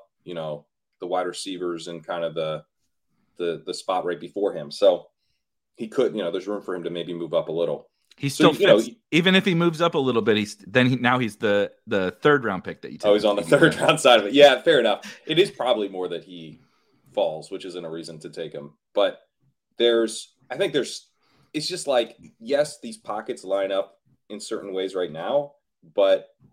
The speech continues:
Speaker 1: it's all gonna get scrambled. You know, there's gonna be, there's gonna be guys who rise and fall. There's gonna be injuries as well, you know, and then the guys who stay healthy are gonna move up just naturally. So I think if there's no reason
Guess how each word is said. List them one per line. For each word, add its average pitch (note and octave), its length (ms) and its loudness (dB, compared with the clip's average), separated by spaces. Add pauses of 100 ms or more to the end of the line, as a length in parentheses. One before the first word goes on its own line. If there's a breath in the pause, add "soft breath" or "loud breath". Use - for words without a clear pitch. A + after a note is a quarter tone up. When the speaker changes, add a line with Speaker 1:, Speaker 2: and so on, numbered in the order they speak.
(160)
Speaker 1:
it's A2 200 -6
all D3 180 6
gonna A2 160 -4
get F#2+ 160 -6
scrambled. F#2 560 -8 (600)
You F2+ 100 -8
know, F2 320 -8
there's G2 140 -8
gonna A2+ 200 -4
be, F#2+ 400 -10 (580)
there's G#2+ 160 -6
gonna A#2 180 -4
be G#2 120 -10
guys F#2+ 300 -2
who F#2 100 -14
rise F#2 260 -2
and F2 100 -14
fall. G2 180 0
There's F#2+ 160 -8
gonna D3 100 -8
be F2+ 100 -10
injuries A#2 440 -10
as F2 120 -16
well, F#2 380 -6 (420)
you G2+ 100 -6
know, A2 140 -2
and F#2+ 120 -6
then F#2+ 100 -8
the F2+ 80 -6
guys F#2 280 -2
who F2+ 80 -14
stay F2 200 -8
healthy F#2 360 -8
are F2+ 80 -6
gonna F#2 140 -10
move F#2 220 -10
up F2+ 220 -2 (580)
just F2+ 240 -12
naturally. A2+ 520 -6 (600)
So F#2 600 -2 (1300)
I B2 120 2
think C3+ 240 -4
if A#2 80 -10
there's A#2 160 -4
no D3 180 2
reason G2+ 720 -8